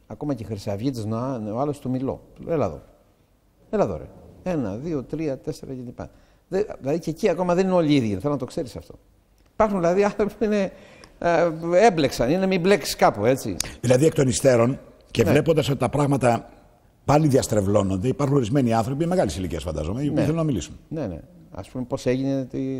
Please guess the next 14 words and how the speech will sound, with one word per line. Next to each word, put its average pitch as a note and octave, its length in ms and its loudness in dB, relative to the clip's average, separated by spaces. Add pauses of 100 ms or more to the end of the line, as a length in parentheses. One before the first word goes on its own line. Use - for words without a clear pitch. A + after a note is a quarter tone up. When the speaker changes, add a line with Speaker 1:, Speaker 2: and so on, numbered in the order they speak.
(100)
Speaker 1:
η B2+ 40 -8
Κύπρος. - 440 -12 (160)
Speaker 2:
Μμμ. F2 260 -4 (300)
Speaker 1:
Τι - 80 -10
είχε D#3+ 120 -8
στο C#3+ 120 -8
μυαλό A#2+ 300 0
του G#2 100 -6
Ιωαννίδης, F#2+ 480 -6
τι - 100 -8
πίστευε, - 500 -12
ας F2 100 -20
πούμε. - 220 -18
Speaker 2:
Μμμ. E2+ 100 -10